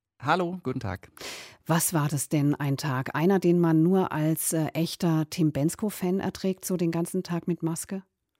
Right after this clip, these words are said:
Speaker 1: <laughs> Ja, also die Tim Bendzko-Fans haben auf jeden Fall am besten durchgehalten. Um zehn Uhr morgens, äh, sollte der Einlass beginnen. Vorher haben die Probandinnen und Probanden schon eingecheckt.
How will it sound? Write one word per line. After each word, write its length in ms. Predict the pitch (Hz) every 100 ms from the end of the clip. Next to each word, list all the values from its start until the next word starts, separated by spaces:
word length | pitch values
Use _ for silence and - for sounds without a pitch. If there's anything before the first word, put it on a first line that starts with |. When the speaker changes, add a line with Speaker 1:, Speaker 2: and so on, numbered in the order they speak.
| _ _
Speaker 1:
<laughs> 80 | - - _ _ _ _ - - - - -
Ja, 140 | 127
also 160 | 127 110
die 140 | 107
Tim 180 | 117 123
Bendzko-Fans 640 | 110 143 - 127 123 123
haben 100 | 123
auf 160 | - 110
jeden 160 | 110
Fall 220 | 120 113 -
am 140 | 107
besten 640 | - 113 - - 127 120 104
durchgehalten. 720 | 107 127 - 123 131 135 123
Um 120 | 107
zehn 380 | - - 123 135
Uhr 160 | 117
morgens, 600 | 110 98 101 123 123 - -
äh, 180 | 107
sollte 320 | 101 98 113 110
der 180 | 107
Einlass 480 | - 113 117 117 -
beginnen. 460 | - 101 113 127 135
Vorher 460 | - 110 117 107
haben 160 | 107 101
die 160 | 101 101
Probandinnen 480 | 101 90 101 107
und 100 | 101
Probanden 400 | - 95 98 98
schon 220 | 104 107 98
eingecheckt. 680 | 101 120 131 - 139 131